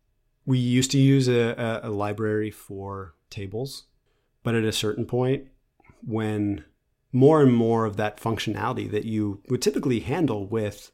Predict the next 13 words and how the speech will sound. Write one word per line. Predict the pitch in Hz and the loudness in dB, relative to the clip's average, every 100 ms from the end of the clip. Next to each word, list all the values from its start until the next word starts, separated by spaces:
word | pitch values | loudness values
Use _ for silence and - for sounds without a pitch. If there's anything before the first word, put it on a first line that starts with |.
| - | -10
a | - | -8
table | 127 110 101 | -4 -4 -4
library, | 104 147 110 110 - - _ _ _ - | -4 -2 -2 -4 -8 -14 _ _ _ -16
like | - | -8
sorting, | - 139 120 - - _ _ _ _ _ _ | 2 2 2 -2 -14 _ _ _ _ _ _
once | 349 120 135 160 - 180 | -10 0 2 2 0 -6
you | 165 147 131 | -2 4 4
pass | 131 - 127 123 | 4 0 0 0
that | 123 113 110 92 | -2 -4 -6 -8
back | 107 107 104 - _ - | -4 -4 -6 -14 _ -12
to | 113 | -10
the | 98 | -6
database | 131 165 104 95 98 - | -2 0 0 -2 -8 -12